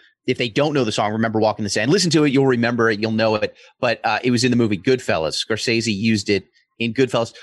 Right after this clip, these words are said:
which is literally the perfect place for that song. I mean, d-, d-, like, uh, you know, of course, Scorsese is,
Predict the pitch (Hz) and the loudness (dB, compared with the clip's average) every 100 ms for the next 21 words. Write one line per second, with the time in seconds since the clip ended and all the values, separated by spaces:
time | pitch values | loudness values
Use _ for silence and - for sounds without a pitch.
0 | - 202 240 180 190 202 226 233 196 147 | -4 -2 0 2 4 4 4 2 2 0
1 | - _ - - 139 139 - - 117 107 | -2 _ -16 -4 -2 -2 -6 -4 -2 -2
2 | - - - 101 98 98 90 110 101 87 | -4 -6 -4 -2 0 0 -2 -4 -2 -2
3 | - _ _ _ - - 113 58 - - | -6 _ _ _ -10 -4 -2 -4 -6 -6
4 | 107 98 92 120 120 127 120 117 127 117 | -4 -4 -6 -4 -4 -2 -2 -2 -2 -2
5 | 107 - _ _ - 110 117 135 117 - | -2 -8 _ _ -6 -6 -2 -2 0 -2
6 | 127 - 135 117 - - - - 113 117 | -4 -4 -4 -4 -8 -10 -8 -4 -2 -2
7 | 110 101 95 - | 0 0 -2 -4